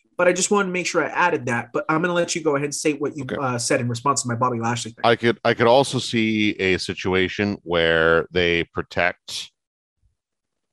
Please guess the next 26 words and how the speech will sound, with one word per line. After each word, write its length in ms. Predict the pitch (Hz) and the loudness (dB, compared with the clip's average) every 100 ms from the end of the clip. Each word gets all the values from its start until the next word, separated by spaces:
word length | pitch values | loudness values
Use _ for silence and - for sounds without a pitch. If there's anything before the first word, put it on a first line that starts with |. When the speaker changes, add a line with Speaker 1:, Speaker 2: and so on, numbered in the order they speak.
| _ | _
Speaker 2:
um, 720 | 73 73 73 73 71 71 69 - _ _ _ _ - - | -4 0 0 0 -2 -4 -10 -16 _ _ _ _ -20 -12
Woods 360 | 82 92 90 92 | -2 0 0 -2
and 160 | 78 | -6
Kofi. 420 | - 90 - 127 135 _ _ _ _ _ _ _ _ _ _ _ _ 185 | -2 -2 0 -4 -4 _ _ _ _ _ _ _ _ _ _ _ _ 2
Speaker 1:
Uh, 200 | 175 170 | 4 6
of 80 | |
course, 240 | 170 220 - | 4 2 2
that 140 | 156 | 0
would 120 | 143 143 | -2 -6
make 220 | 143 - - | -6 -6 -2
utter 180 | 147 131 | 0 4
sense. 140 | 98 95 | 4 4
Speaker 2:
And 220 | 95 95 101 | 4 2 0
it's 200 | 101 - | -2 -2
three 240 | 107 110 | 2 4
on 200 | 107 98 | 4 4
two, 500 | - 101 101 117 120 _ _ - | 0 4 6 4 2 _ _ -4
and 280 | 90 90 80 | 0 0 2
Bobby 240 | 98 95 | 2 4
Lashley's 500 | 92 92 - 90 78 | 2 2 0 -8 -2
like, 260 | 92 87 - _ | 0 0 -4 _
"Yep, 320 | 139 160 - | 2 2 2
screw 260 | - 127 131 | -6 0 4
this, 240 | 104 101 | 4 4
I'm 140 | 107 95 | 0 2
leaving." 340 | 90 87 87 | 2 2 -2